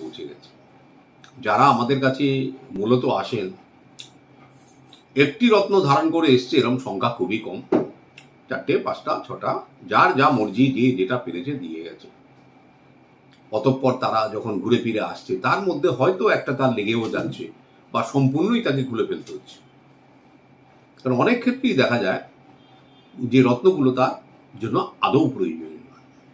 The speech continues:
একটু রত্ন সম্বন্ধে যখন আলোচনা করলামই, রত্ন কিভাবে কাজ করে সেটা একটু বুঝুন। রত্ন একটা কালার এনার্জি।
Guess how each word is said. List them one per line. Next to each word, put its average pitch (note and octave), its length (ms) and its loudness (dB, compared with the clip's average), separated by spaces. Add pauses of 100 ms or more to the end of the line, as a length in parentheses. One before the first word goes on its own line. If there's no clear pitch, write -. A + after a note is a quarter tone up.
(760)
একটু B2 240 0
রত্ন C#3+ 340 2
সম্বন্ধে E3+ 460 -2
যখন D3 240 -2
আলোচনা C3 380 0
করলামই, A2+ 540 -2
রত্ন A2+ 360 -4
কিভাবে E3+ 340 0
কাজ C#3+ 280 -2
করে D#3 220 -4
সেটা C3 220 -2
একটু B2 180 -4
বুঝুন। A#2 240 -6 (1000)
রত্ন B2+ 320 0
একটা E3+ 180 2
কালার A#2+ 320 2
এনার্জি। B2 360 -2